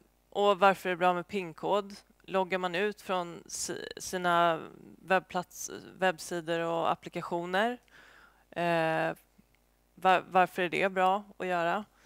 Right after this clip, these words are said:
Eh, hur vet man vem man kommunicerar med på nätet? Hur kollar man en källa på nätet?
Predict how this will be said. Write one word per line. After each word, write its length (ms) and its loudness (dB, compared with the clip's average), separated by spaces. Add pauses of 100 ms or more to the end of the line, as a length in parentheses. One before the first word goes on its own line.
(520)
Eh, 540 2
hur 160 -4
vet 340 2
man 160 2
vem 140 2
man 100 -4
kommunicerar 520 -4
med 200 -4
på 60 -8
nätet? 880 -4
Hur 100 -10
kollar 300 0
man 140 -2
en 80 -4
källa 380 2
på 140 -8
nätet? 840 -2